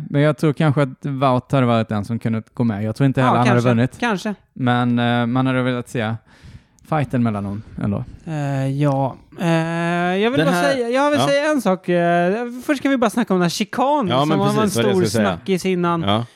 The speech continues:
Speaker 2: Precis innan Arenbergsskogen, som är ett av de mest, liksom, profilerade sektorerna. Eh, där de vanligtvis brukar komma in i, liksom, sjuttio blås på
Speaker 1: Ja.
Speaker 2: de kullerstenarna. Och de är, jag tror, det är väl också en, eh, sekt-, fem-rankad
Speaker 1: Ja, just
Speaker 2: sektor.
Speaker 1: det.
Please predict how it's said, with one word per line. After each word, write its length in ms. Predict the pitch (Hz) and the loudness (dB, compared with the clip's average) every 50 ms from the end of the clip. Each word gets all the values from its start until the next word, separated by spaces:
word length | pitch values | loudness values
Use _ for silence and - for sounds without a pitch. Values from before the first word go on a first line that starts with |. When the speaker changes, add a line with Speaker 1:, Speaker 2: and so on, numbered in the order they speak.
| _ _ | _ _
Speaker 2:
Precis 300 | 190 180 208 220 196 - | -6 -2 -2 -2 0 0
innan 340 | 214 202 202 202 196 190 | -2 0 0 0 0 0
Arenbergsskogen, 920 | 202 196 190 185 185 180 175 170 170 170 160 - 208 196 175 165 165 151 | 0 0 0 2 2 0 0 0 0 0 0 0 0 0 0 0 -2 -2
som 140 | 147 165 165 | -2 -2 -2
är 80 | 160 151 | -2 -2
ett 140 | 143 - 160 | -4 -4 -6
av 60 | 151 - 160 | -4 -2 -2
de 100 | 156 151 | 0 0
mest, 320 | 151 156 147 - - - - | 0 -2 -4 -6 -8 -8 -8
liksom, 340 | 156 139 135 151 143 135 | -8 -4 -4 -4 -4 -4
profilerade 1080 | - - 165 180 160 - 185 185 196 208 196 180 170 165 165 165 160 160 160 156 151 147 139 - - _ _ _ _ | -2 0 0 0 2 2 2 4 4 4 6 4 4 4 4 2 2 0 0 0 -2 -4 -6 -12 -20 _ _ _ _
sektorerna. 920 | - - - 202 180 - - - 226 214 185 165 160 165 156 151 139 135 127 - _ _ _ _ _ _ _ _ _ _ _ | -16 -6 -4 -4 -4 -2 0 2 2 4 4 2 2 0 -2 -2 -6 -8 -12 -16 _ _ _ _ _ _ _ _ _ _ _
Eh, 360 | - 156 160 147 143 143 143 143 - _ _ _ _ _ _ _ _ | -12 -10 -8 -8 -6 -6 -8 -10 -12 _ _ _ _ _ _ _ _
där 160 | _ 170 180 | _ 2 2
de 220 | 180 180 180 180 185 | 4 4 2 0 -4
vanligtvis 600 | 180 175 208 196 180 180 185 175 - 247 262 202 175 | -2 0 2 2 4 2 2 0 2 0 0 0 0
brukar 300 | 175 190 185 - 190 170 | 0 0 0 2 0 0
komma 300 | - 196 185 180 175 170 | 2 2 2 2 2 2
in 220 | 165 165 160 160 | 2 0 0 0
i, 40 | 160 | -2
liksom, 260 | 156 139 127 147 143 | -2 -2 -2 -4 -6
sjuttio 480 | - - 190 165 - - _ - 180 170 | -2 -2 -2 -2 -2 -4 _ 0 0 2
blås 520 | 160 190 214 233 190 160 151 135 - - | 2 2 2 2 2 0 -2 -4 -6 -10
på 140 | - - 113 | -4 0 0
Speaker 1:
Ja. 80 | 104 | 2
Speaker 2:
de 300 | 104 180 180 165 165 156 | 4 4 2 2 0 -2
kullerstenarna. 720 | 143 - 175 160 147 147 135 - 170 156 147 147 147 151 151 | -4 -4 -4 -2 -2 -4 -6 -6 -6 -6 -4 -4 -4 -2 -2
Och 80 | 156 | 0
de 220 | 156 175 190 185 185 | 2 2 2 4 4
är, 200 | 180 180 185 185 | 4 4 4 2
jag 160 | 196 208 202 | 2 0 0
tror, 120 | - 226 | -2 -6
det 120 | 196 180 202 | -4 -2 -2
är 40 | 214 | 0
väl 100 | 233 240 | 2 0
också 200 | 233 - - 185 | 0 0 0 0
en, 400 | 165 160 160 160 151 151 185 220 | 0 0 -2 -2 -4 -6 -8 -12
eh, 420 | - 165 196 185 170 165 165 156 | -14 -10 -8 -6 -4 -4 -4 -4
sekt-, 560 | 147 - 175 165 - - _ _ - 214 180 | -4 -6 -8 -8 -8 -12 _ _ -16 -14 -14
fem-rankad 1000 | 160 - - 196 180 156 151 147 151 151 156 160 185 190 185 160 139 - 170 127 | -8 0 2 2 2 2 2 -2 -2 -2 0 2 2 2 2 0 -2 -2 0 2
Speaker 1:
Ja, 240 | 113 110 110 113 113 | 4 4 4 4 4
just 100 | 117 110 | 2 2
Speaker 2:
sektor. 100 | 151 | 0
Speaker 1:
det. 40 | 113 | -2